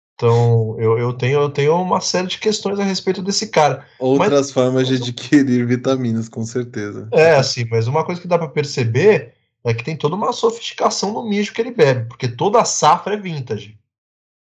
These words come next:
Speaker 1: Então ele deixa envelhecer ali.
Speaker 2: Envelhecido em um, um mês, né?
Speaker 1: Ele
Speaker 2: Toda
Speaker 1: deixa
Speaker 2: safra.
Speaker 1: envelhecer ali e depois ele consome um negócio mais apurado.
Speaker 2: Mano, ele vai chegar
Speaker 1: Então
Speaker 2: num nível que ele vai ter, tipo, mijo doze anos.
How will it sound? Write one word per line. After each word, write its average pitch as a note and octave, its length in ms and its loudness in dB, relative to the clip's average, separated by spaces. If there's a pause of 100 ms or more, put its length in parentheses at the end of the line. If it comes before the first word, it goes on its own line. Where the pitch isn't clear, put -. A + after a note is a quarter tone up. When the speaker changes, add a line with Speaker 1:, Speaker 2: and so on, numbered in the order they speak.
(520)
Speaker 1:
Então G#2+ 100 -10
ele A#2 140 -4
deixa C3 480 -2
envelhecer D3 560 -2
ali. C3+ 80 4
Speaker 2:
Envelhecido D3+ 760 4
em E3 120 0
um, E3+ 240 0
um E3 120 0
mês, C3+ 320 4
né? B2 240 -4 (140)
Speaker 1:
Ele A#2+ 160 -2
Speaker 2:
Toda A#2 100 -2
Speaker 1:
deixa B2+ 200 2
Speaker 2:
safra. D3 40 -4 (120)
Speaker 1:
envelhecer C3+ 520 0
ali A#2+ 360 0
e E3 60 -4
depois D3 420 -4
ele E3 160 -4
consome E3+ 480 0
um - 20 0
negócio E3+ 400 2
mais E3 220 2
apurado. C3+ 920 2
Speaker 2:
Mano, C3 300 2
ele A#2+ 120 2
vai B2+ 160 6
chegar C3+ 300 2
Speaker 1:
Então D3 120 2
Speaker 2:
num C#3+ 100 2
nível C3 420 4
que B2+ 100 -4
ele A#2+ 120 0
vai B2+ 180 2
ter, C3 400 4
tipo, C3 680 -2
mijo C3 320 0
doze C3 320 2
anos. C3 480 -4